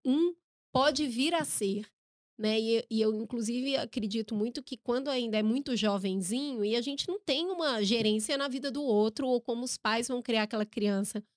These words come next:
mas poder ofertar um espaço de segurança onde ela possa ser ela, pelo menos por alguns minutos, brincando,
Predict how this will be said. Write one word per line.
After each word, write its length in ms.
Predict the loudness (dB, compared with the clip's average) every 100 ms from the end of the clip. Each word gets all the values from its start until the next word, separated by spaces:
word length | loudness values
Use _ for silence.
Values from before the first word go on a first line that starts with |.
| _ _ _
mas 180 | 2 2
poder 280 | 2 2 4
ofertar 520 | 2 0 -4 -2 0
um 80 | 0
espaço 420 | 0 0 0 0
de 100 | -4
segurança 640 | -2 0 2 2 0 0
onde 140 | 0 0
ela 180 | 0 0
possa 400 | 0 0 0 -2
ser 180 | 0 2 2
ela, 180 | 2 0
pelo 320 | 0 0 0
menos 280 | 0 -2 -2
por 160 | 0 2
alguns 560 | 2 0 0 2 2
minutos, 680 | 0 0 2 0 0 -4 -4
brincando, 960 | 0 2 2 2 2 4 4 2 -2